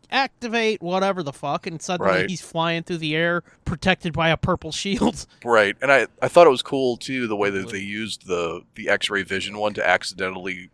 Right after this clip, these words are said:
Speaker 2: to have her
Speaker 1: Yeah.
Speaker 2: accidentally find out that Myrn is, has got
Speaker 1: Yeah.
Speaker 2: a butterfly in him.
Speaker 1: Well, that sounds weird.
Speaker 2: Yeah, really.
Speaker 1: Although they did say they go in through any orifice, so.
Speaker 2: They do, yep. According to, um, Economos's, uh,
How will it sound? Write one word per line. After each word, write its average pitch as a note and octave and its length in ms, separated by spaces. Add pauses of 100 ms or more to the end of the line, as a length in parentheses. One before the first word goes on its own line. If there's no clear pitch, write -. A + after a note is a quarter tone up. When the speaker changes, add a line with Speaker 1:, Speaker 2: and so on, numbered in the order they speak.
(160)
Speaker 2:
to A#2 60
have G#2 160
her G2+ 100
Speaker 1:
Yeah. F#2 100
Speaker 2:
accidentally G#2+ 460
find F#2+ 300
out F#2 260
that F2 120
Myrn F2+ 320
is, - 320 (240)
has F2 140
got F#2 160
Speaker 1:
Yeah. E2 60
Speaker 2:
a - 20
butterfly F#2 480
in F#2+ 100
him. G2 180 (160)
Speaker 1:
Well, B2 180
that C#3 180
sounds A#2 280
weird. B2 320 (240)
Speaker 2:
Yeah, F2 240
really. E2 300 (220)
Speaker 1:
Although G#3+ 240
they D#4+ 140
did D4 220
say C#4+ 220
they G#3+ 140
go F#3+ 260
in G3+ 160
through F3 220
any F3+ 180
orifice, F#3 540
so. C3 280
Speaker 2:
They G2+ 120
do, B2 400
yep. A2+ 200 (160)
According A2 520
to, A#2 340
um, A#2 340 (180)
Economos's, A#2+ 840
uh, G2+ 320